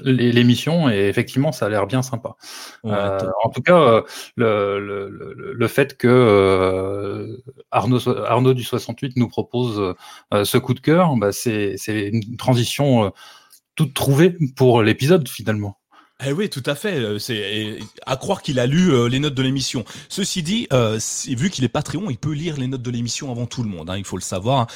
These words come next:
Speaker 2: C'est aussi des, un des avantages à nos patriotes. Ceux qui nous soutiennent ont accès à un dossier secret sur Google Drive, euh, qui leur permet de voir tout ce qui va se passer. Donc ça se trouve,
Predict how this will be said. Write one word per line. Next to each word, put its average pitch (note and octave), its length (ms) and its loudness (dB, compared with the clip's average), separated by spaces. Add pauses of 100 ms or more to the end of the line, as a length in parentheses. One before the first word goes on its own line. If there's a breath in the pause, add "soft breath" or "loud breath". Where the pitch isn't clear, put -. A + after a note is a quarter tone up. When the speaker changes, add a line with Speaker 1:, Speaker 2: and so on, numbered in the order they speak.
(140)
Speaker 2:
C'est - 160 -4
aussi C3 300 -2
des, B2+ 180 -4
un D3 160 -2
des A#2 200 -4
avantages G#2+ 500 -6 (320 loud breath)
à A2+ 100 -2
nos A#2 100 4
patriotes. A2+ 640 0
Ceux D#3 160 0
qui C#3+ 160 0
nous A#2+ 80 2
soutiennent A#2 460 -2
ont B2 160 0
accès - 240 -6
à G#2 80 -4
un G2 80 -4
dossier G#2+ 340 -2
secret D3 440 -2
sur A#2 240 -8
Google A#2 500 -2
Drive, A2+ 420 -4 (380 loud breath)
euh, G2+ 180 -8
qui G2 160 -10
leur F2+ 140 -10
permet G2+ 260 -8
de A2 60 -10
voir B2 180 -6
tout - 180 -8
ce - 60 -10
qui - 160 -8
va C#3+ 140 -6
se - 80 -10
passer. B2+ 320 -2
Donc A#2 180 -4
ça G#2 80 -14
se - 60 -14
trouve, D#3+ 280 -8